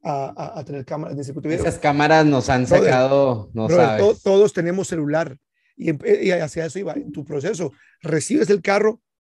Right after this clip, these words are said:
Speaker 1: toma fotos de alrededor del vehículo para asegurarte, eh, eh, que lo hagas y también asegúrate que la gente que trabaja contigo, si tienes, eh,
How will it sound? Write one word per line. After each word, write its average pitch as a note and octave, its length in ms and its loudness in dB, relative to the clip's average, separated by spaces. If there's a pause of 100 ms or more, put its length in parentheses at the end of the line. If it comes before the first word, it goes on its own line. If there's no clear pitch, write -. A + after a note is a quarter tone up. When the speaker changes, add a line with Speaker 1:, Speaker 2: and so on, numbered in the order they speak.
(180)
Speaker 1:
toma F#3 280 2
fotos F#3+ 400 -2 (280)
de D#3+ 140 -4
alrededor D3+ 420 -4
del F3+ 160 -8
vehículo - 480 -6
para F3 280 0
asegurarte, G#3 920 -4 (460)
eh, E3 280 2
eh, D3+ 520 -2
que F3+ 120 -6
lo E3 140 -2
hagas F3 240 -2
y F#3+ 100 -8
también D#3+ 300 -12
asegúrate E3+ 440 -6
que F3 120 -4
la C#3 180 -8
gente A3 640 -12 (260)
que D#3 120 -8
trabaja E3 320 -10
contigo, F3+ 320 -4
si A2+ 100 -10
tienes, D3+ 220 -12 (140)
eh, G3+ 320 -10